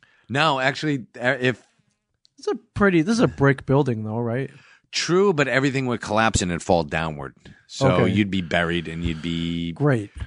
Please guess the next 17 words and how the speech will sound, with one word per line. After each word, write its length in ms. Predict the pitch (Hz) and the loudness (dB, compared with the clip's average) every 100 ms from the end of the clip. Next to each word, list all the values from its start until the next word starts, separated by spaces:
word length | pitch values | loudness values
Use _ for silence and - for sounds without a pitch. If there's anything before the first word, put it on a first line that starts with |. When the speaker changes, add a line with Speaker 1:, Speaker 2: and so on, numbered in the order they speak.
| - | -2
Speaker 1:
You'd 220 | 131 123 90 | 0 0 0
die 260 | 127 127 | 2 4
of 140 | 127 98 | 2 0
starvation 580 | 127 120 113 113 - 113 | 0 2 2 0 0 -2
Speaker 2:
Right. 60 | - | -2
Speaker 1:
and, 560 | 104 104 104 104 107 107 | -2 0 -2 -2 0 2
uh, 320 | 107 107 107 | 4 2 2
Speaker 2:
Don't 100 | 202 | 2
we 80 | 240 | 2
have 120 | 214 | 2
a 60 | 147 | 0
bucket 380 | 151 147 170 | 0 0 -2
toilet 360 | - 170 185 175 | -2 0 0 0
down 180 | 180 175 | 0 0
there 140 | 175 | -2
somewhere 320 | 175 175 180 | -4 -4 -4
still? 380 | 175 190 180 175 | -6 -4 -6 -6